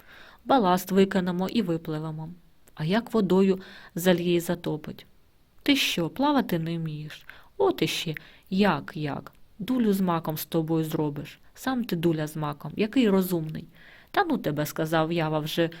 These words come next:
примирливо. А я й зовсім не відповів нічого. Сьогодні сваритись не хотілось. Ми приходили повз старий набукуватий колодязь із журавлем, з якого давно вже й воду не брали.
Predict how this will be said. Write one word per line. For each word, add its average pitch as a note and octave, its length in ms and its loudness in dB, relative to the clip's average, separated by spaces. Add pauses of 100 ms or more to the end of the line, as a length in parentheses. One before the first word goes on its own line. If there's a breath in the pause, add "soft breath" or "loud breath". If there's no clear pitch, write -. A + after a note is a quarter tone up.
(180 loud breath)
примирливо. D#3+ 680 0 (1200 loud breath)
А F#3 60 0
я A#3 140 4
й B3 100 6
зовсім E3 460 2
не D#3+ 140 -4
відповів D#3+ 500 -2
нічого. D#3 540 -4
Сьогодні B3+ 440 4
сваритись F3 560 -2
не D3+ 60 -4
хотілось. D3 680 -8 (320 loud breath)
Ми C4 160 -2
приходили E3+ 680 0 (800)
повз E3 200 2
старий F#3 420 4 (720)
набукуватий E3+ 800 0
колодязь G#3 640 2 (340 loud breath)
із F#3 220 0
журавлем, F3+ 640 0 (140)
з E3+ 100 -4
якого F3 320 2
давно F3 340 -2
вже F3 180 -2
й E3+ 40 -2
воду E3+ 320 0
не E3 140 -2
брали. E3 420 -4